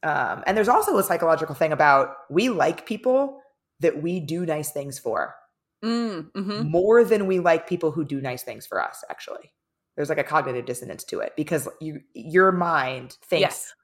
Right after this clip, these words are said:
Speaker 1: "Oh, I did something nice for Rourke. I must like her."
Speaker 2: Yeah. I actually think there was a book that we, remember when the place where we worked, we had to, we had, like, a book club type thing where
Speaker 1: Yep.
Speaker 2: everyone, yeah. So one of those books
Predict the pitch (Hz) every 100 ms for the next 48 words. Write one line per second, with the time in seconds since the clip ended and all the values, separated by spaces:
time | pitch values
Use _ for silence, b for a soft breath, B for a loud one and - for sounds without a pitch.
0 | - 226 175 170 165 180 190 190 165 156
1 | 151 151 - 139 131 147 117 - - 143
2 | 170 147 - 120 113 - - - - _
3 | _ 190 180 113 B B - 240 269 -
4 | 349 320 240 233 - 202 220 208 196 202
5 | 170 180 180 202 - - _ _ 185 190
6 | 196 - 220 226 254 233 220 202 190 190
7 | 190 175 185 180 160 156 165 170 151 170
8 | - 170 156 160 156 123 151 - 165 151
9 | 151 - 160 - 160 151 151 151 - 165
10 | 151 151 151 147 151 - _ 175 165 -
11 | B B B B - 226 190 170 202 226
12 | 226 226 208 - 196 185 170 -